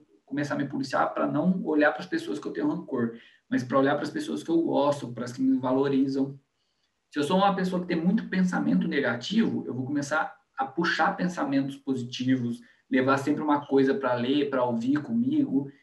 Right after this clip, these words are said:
e sempre tá nutrindo esses pensamentos positivos.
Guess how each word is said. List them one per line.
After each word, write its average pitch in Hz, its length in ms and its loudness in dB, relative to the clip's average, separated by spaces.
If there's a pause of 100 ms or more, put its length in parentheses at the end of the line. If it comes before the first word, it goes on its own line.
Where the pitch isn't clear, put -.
(120)
e 135 60 -8
sempre 165 360 0
tá 165 460 4
nutrindo 175 540 2
esses - 180 4
pensamentos - 520 -10
positivos. - 640 -6